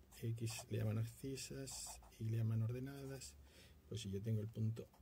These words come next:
A y el punto B, y en ambos casos su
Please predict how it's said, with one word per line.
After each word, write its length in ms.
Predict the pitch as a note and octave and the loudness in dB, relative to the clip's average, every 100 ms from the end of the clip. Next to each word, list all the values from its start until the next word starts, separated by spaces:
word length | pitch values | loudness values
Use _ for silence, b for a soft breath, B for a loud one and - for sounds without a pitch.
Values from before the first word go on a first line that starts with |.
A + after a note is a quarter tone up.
| - | -8
A 80 | C3+ A2+ - - - - - | -4 -4 -6 -20 -20 -20 -20
y 60 | - | -16
el 60 | |
punto 360 | - A#2 A2+ - - | -4 0 0 -2 -4
B, 320 | B2+ B2 C3 - - B B B | -2 0 -2 -4 -20 B B B
y 60 | A2 | 2
en 100 | A2 | 4
ambos 300 | B2+ B2+ A2+ | 4 0 -2
casos 580 | - D#3 - - - - - - - - - - - - - - - - - - - | -4 -6 -6 -10 -16 -20 -20 -20 -20 -20 -20 -20 -20 -20 -20 -20 -20 -20 -20 -20 -14
su 420 | - - - G#2+ | -6 -4 0 0